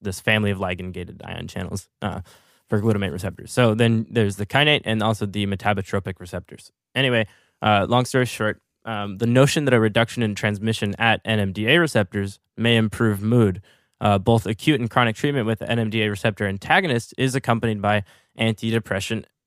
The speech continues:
efficacies in rats. We also know this, though,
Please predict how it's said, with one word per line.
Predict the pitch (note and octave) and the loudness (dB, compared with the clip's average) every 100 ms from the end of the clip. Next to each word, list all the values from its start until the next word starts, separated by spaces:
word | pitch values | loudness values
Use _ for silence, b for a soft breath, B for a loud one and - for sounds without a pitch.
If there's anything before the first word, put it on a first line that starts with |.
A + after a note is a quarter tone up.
| - | 0
efficacies | E3 C#3+ B2 G#2 G#2 G#2+ - | 2 2 -4 -2 -2 -2 -4
in | A#2+ B2 C#3 | -4 -2 4
rats. | F3 B2 - - - | 4 4 -4 -14 -8
We | A#2 A#2 | -4 0
also | C3+ D3+ C3+ C#3 - _ _ | 0 0 -2 -4 -4 _ _
know | A#2+ B2+ E3 | -2 2 4
this, | C3+ A#2 | 4 2
though, | A2+ A2 A#2 A#2+ | 2 4 4 2